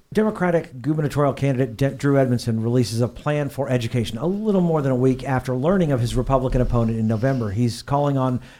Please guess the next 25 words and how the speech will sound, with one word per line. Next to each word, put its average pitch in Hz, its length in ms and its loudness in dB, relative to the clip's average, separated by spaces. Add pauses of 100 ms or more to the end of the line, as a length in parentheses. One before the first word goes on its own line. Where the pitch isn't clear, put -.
(120)
reduced 127 420 0
class 156 320 -2
sizes 156 460 0
and 131 180 0
more 107 160 -2
textbooks, - 800 -2
social 151 420 0
workers, 147 360 0
and 127 280 -2
teaching 147 380 -2
assistants 156 540 0 (260)
to 139 100 -2
pay 143 180 4
for 170 220 4
it. 175 40 4
He 151 40 2
says 139 220 2
he 135 60 2
wants 135 260 0
to 131 120 -2
increase 131 340 -2
gross 131 240 2
production 135 480 -2
tax 131 340 -6
to 143 220 -2